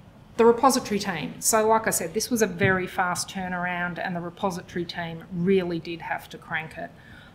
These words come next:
um, to get the data ready to ship to the contractor.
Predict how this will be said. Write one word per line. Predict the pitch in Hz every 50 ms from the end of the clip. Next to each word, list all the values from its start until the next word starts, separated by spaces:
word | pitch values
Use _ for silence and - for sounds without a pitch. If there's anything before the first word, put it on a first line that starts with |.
| - -
um, | - 165 160 156 156 151 - -
to | - 180
get | 160 - 180 165 - - - - - - -
the | 170
data | 151 - - 165 160 160 160 156 156 151 156
ready | 160 160 156 151 151 151 151 170 170 - - -
to | - 160
ship | - - - 160 - -
to | - 165
the | -
contractor. | - - 175 170 - - - 175 175 - - - 170